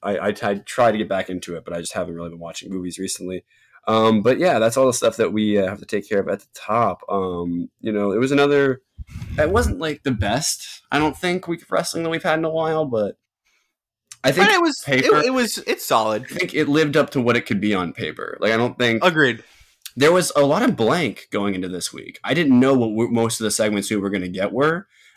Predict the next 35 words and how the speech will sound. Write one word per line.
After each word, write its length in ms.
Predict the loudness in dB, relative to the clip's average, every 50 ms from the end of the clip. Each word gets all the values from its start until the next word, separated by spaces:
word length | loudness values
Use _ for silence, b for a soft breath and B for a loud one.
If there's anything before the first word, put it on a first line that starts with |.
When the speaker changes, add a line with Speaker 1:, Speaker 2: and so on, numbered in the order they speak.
| b b
Speaker 1:
and 100 | 0 0
I 60 | 0
liked 340 | 2 2 2 0 0 0 0
that, 300 | 2 2 2 2 2 0
but 160 | 0 0 2
then 140 | 2 0 0
it 80 | -2
felt 340 | 0 2 4 4 4 4 2
kinda 260 | -2 0 0 2 2
like 380 | 2 2 2 2 0 -2 -4 -8 -18 -20 _ _ _ _ _ _ _ _
they 160 | -2 0 2
didn't 220 | 2 4 4 4
really 220 | 4 4 4 6 6
know 140 | 6 6 4
what 120 | 4 4
they 100 | 4 4
wanted 220 | 4 4 4 2
to 80 | 2 0
do 220 | 0 0 0 0
either, 340 | 0 0 0 2 2 0 0
so, 500 | 0 -2 -2 0 0 0 -2 -6 -8 -10 _ b b b b b b 0
but, 220 | 2 4 4 4 2
you 120 | 2 4
know, 100 | 6 6
we'll, 160 | 4 4 2 2
we'll 120 | 0 0
break 200 | 2 2 2 4
all 140 | 6 6 6
that 180 | 6 4 2 2
down 220 | 2 2 2 2
more 180 | 4 4 2 2
in 80 | 2
a 60 | 0 -2
second. 500 | -2 -2 -2 -2 -4 -2 -2 -4 -4 -4 _ _ _ _ _ _ _ _ _
Um, 340 | -2 0 2 2 2 2